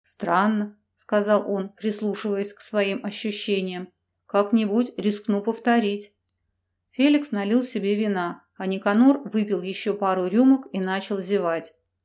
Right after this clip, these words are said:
«Пойду-ка покемарю чуток, потребуюсь, шумни»,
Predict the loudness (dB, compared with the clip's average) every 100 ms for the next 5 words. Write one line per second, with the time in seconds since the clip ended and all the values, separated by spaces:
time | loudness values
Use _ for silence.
0 | _ _ _ _ 0 2 4 2 0 -6
1 | -2 0 2 4 4 4 0 -4 -4 -4
2 | -6 _ 2 4 4 4 2 -2 -6 _
3 | 2 4 4 2 -8